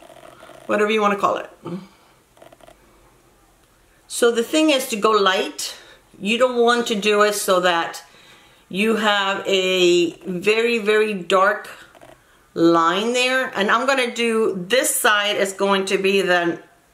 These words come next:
don't do side, and this side is going to be the do side.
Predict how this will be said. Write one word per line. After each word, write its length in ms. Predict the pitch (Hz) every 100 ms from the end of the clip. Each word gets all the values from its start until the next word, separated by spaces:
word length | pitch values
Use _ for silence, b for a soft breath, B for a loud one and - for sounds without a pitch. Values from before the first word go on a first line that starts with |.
| 175
don't 380 | 170 196 196 196
do 160 | 226 240
side, 520 | - 262 269 262 262 B B B B B
and 240 | - 196 202
this 220 | 208 -
side 300 | 208 202 190
is 100 | 190
going 280 | 196 185 180
to 140 | 175
be 360 | 175 185 175 165
the 160 | 170
do 320 | 165 160 202
side. 500 | 180 - 123 95 117